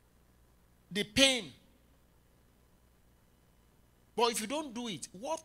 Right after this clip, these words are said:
will have come, what should have come to you naturally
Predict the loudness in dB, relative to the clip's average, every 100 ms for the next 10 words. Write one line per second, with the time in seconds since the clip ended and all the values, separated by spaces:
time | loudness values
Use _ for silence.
0 | -14 -12 -12 -14 -18 -16 -12 -10 -12 -12
1 | -6 -4 -4 -4 -4 -4 -8 -10 -10 -10
2 | -10 -10 -14 -14 -12 -14 -12 -8 -4 -4
3 | -4 -4 -6 -8